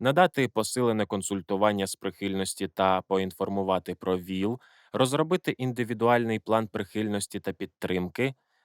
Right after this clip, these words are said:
записати план, встановити графік наступних візитів для постійної підтримки. Крок третій. Підтвердити лікувальну невдачу. Повторно виміряти вірусне навантаження через дванадцять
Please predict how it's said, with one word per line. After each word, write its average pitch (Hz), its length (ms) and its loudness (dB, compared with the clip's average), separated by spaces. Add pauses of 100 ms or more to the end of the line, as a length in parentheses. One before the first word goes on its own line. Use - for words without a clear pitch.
записати 98 800 2
план, 90 420 0 (320)
встановити 127 680 0
графік 101 680 0
наступних 98 760 -2
візитів 98 540 -2
для 104 200 -2
постійної 98 720 -2
підтримки. 95 800 -4 (800)
Крок 98 360 2
третій. 101 540 2 (480)
Підтвердити 98 840 2
лікувальну 95 640 4
невдачу. 98 720 0 (1040)
Повторно 165 560 6
виміряти 135 540 2
вірусне 117 380 0
навантаження 113 760 4
через 110 360 -2
дванадцять 95 680 0